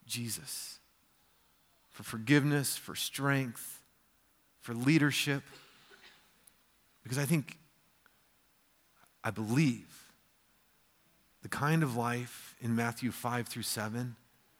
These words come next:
that changes it. It changes your heart. It changes your marriage.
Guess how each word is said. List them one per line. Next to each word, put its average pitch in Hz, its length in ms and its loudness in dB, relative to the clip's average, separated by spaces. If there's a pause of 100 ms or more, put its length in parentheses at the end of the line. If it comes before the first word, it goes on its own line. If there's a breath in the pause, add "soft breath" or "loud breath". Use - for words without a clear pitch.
(1500)
that 127 100 -10
changes 104 480 -6
it. - 120 -20 (1800)
It 117 60 -8
changes 104 440 0
your 127 200 4
heart. 101 360 -10 (800)
It 104 60 -12
changes 104 400 -2
your 120 180 2
marriage. 98 640 -6